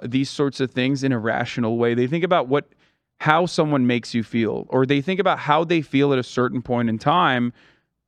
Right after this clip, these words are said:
And, and Biden already, uh, Biden already had that massive boost working for him,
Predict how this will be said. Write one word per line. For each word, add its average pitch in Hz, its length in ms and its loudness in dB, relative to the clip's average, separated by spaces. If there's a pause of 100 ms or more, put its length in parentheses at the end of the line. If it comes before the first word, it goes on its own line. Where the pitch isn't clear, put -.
And, 120 560 2
and 117 340 2
Biden 160 460 2
already, 151 380 0 (100)
uh, 127 80 0
Biden 170 340 0
already 185 200 0
had 170 180 2
that 151 180 0
massive 160 560 0
boost 147 400 0
working 151 460 0
for 113 260 -4
him, 113 240 -6